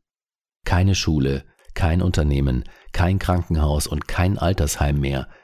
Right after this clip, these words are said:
das nicht Sensibilität und Achtsamkeit gegenüber dem Leben, der Natur, den Kunden,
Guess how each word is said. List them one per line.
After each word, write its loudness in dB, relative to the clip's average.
das -2
nicht 0
Sensibilität 2
und -4
Achtsamkeit 0
gegenüber 2
dem 0
Leben, 2
der 0
Natur, -2
den -2
Kunden, 2